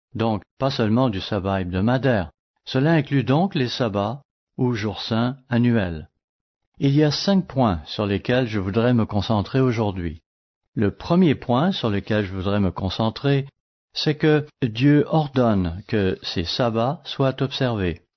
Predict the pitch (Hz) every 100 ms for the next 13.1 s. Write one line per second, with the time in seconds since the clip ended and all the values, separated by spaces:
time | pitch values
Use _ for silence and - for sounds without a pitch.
0 | _ _ _ _ 110 113 135 139 185 185
1 | 127 117 - 170 - 135 127 113 113 120
2 | 127 131 131 - 131 123 82 82 - _
3 | _ _ _ _ _ _ _ _ - 95
4 | 90 - 101 95 98 85 104 104 110 160
5 | 160 117 95 - _ _ _ _ 101 101
6 | 98 131 131 127 170 - 104 104 - 98
7 | 113 160 139 98 - 107 - 113 113 98
8 | - 117 147 165 _ _ _ _ _ _
9 | _ _ - 120 113 107 143 135 120 -
10 | - _ _ _ _ _ 127 98 120 170
11 | 143 - 127 - 113 - 165 123 92 107
12 | 95 104 98 - 98 95 90 104 117 151
13 | 143